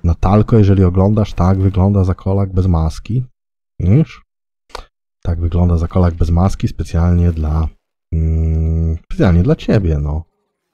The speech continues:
Tatuś napisał, tatuś poprosił, jeszcze raz tam buziaka tatusiowi sprzedaj. Niech się cieszy, że ma kochaną córeczkę. Tatuś dla ciebie jest kochany, ty bądź kochana dla tatusia. Mm.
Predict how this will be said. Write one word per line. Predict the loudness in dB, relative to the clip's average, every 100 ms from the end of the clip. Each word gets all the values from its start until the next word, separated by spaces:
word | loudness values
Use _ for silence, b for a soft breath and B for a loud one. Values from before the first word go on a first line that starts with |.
| _ _
Tatuś | -4 0 0 0
napisał, | -2 -2 -2 -2 0
tatuś | -2 -2 -6
poprosił, | -6 -2 -2 0 0
jeszcze | -2 -2
raz | 0 0
tam | 0 0
buziaka | 0 0 -2 -4
tatusiowi | -4 -6 -6 -2 -2 -2
sprzedaj. | -8 -6 -4 -2 -2 -2 -4 _ _ _ _ _ _ _ _ -2
Niech | 0 0
się | -2 -4
cieszy, | -2 -2 -2 -2 -2 -2 -6 -6
że | -2 0
ma | 0 -2
kochaną | -6 -6 -2 0 -2
córeczkę. | -2 -2 -2 -6 -6 -4 -4 -6 _ -6
Tatuś | -4 -4 -2
dla | -2
ciebie | -2 -2
jest | -2 -4
kochany, | -8 -2 0 0
ty | -2
bądź | -4 -4 -4
kochana | -6 -2 -2 0
dla | -2
tatusia. | -6 -8 -8 -6 -6 -6 -8 _ _ _ _ _ _ _ _ _ _ _ -8
Mm. | -4 -2 0 0 0 0 0 0 0 0